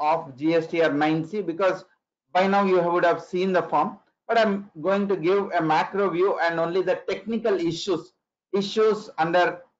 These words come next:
nine C outward liability related. Very beautifully drafted form, which is there in five parts. Part one is always basic information. Generally, you look at what?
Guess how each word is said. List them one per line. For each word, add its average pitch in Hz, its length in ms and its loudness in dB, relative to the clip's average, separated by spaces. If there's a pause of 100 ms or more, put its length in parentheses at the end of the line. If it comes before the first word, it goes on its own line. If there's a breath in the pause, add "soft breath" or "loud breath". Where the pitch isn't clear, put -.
(140)
nine 151 380 0
C 180 320 0
outward 160 420 2
liability 147 460 2
related. 127 380 0 (840)
Very 247 200 2
beautifully 226 580 2
drafted 180 500 0
form, 202 360 0
which 170 200 -6
is 175 120 0
there 185 260 2
in 190 180 -8 (280)
five 202 380 0
parts. 151 460 0 (640)
Part 214 240 2
one 220 160 0
is 190 120 0
always 180 380 2
basic 165 360 -2
information. 151 680 -4 (880)
Generally, 226 480 2
you 202 260 2
look 202 280 0
at 214 160 0
what? 143 360 0